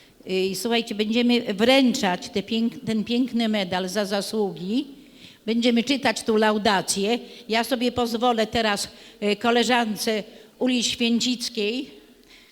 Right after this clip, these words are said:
która została pre-, jest prezesem w zarządzie głównym. Znacie, prawda, Ulę?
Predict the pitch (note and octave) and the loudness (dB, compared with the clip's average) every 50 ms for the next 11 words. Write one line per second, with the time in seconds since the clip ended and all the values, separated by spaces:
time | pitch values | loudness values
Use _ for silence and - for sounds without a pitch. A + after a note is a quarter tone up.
0 | _ _ - - A#3 A3+ A#3 A3 G3+ A#3 A3 A3+ - B3+ A#3+ A#3 A3+ A3 A#3 A#3+ | _ _ -8 -4 -2 0 0 0 0 -2 -2 0 0 2 2 2 2 2 0 0
1 | A#3+ A#3+ B3 A#3+ A#3+ A#3+ - - B3+ B3+ B3 B3 C4+ B3 A3+ B3 A#3 A3 G#3 G#3 | 0 0 0 -2 -2 -4 -4 -2 0 2 4 4 4 4 2 0 -2 -2 -2 -2
2 | A#3+ A#3 G#3+ A#3 A#3+ A3+ G#3+ G#3+ G#3+ G3 A3 A3+ G#3 F#3+ F3 F3 G3 G3+ G#3 B3 | -2 -2 0 0 0 0 2 2 2 4 4 2 2 2 0 0 0 0 2 2
3 | C4+ D#4 - - - - - - - - - _ _ _ _ _ - G3+ G3+ B3 | 2 0 -2 -8 -18 -20 -20 -20 -20 -20 -20 _ _ _ _ _ -8 -2 0 2
4 | B3+ A3 G3 - - - G3 A3 B3+ C#4+ B3+ - - G#3 G3+ G3 F3 G3 F#3 F3 | 2 2 2 0 -2 -2 0 0 0 -2 -4 -4 -4 -2 0 0 0 -2 -2 -2
5 | G3 G3+ A#3 C4 C4+ C4+ - - - - - G3 F#3+ F#3 F3+ F#3 G#3 C4 | 0 0 0 0 0 -2 -8 -20 -20 -16 -10 -8 -4 -2 0 0 0 0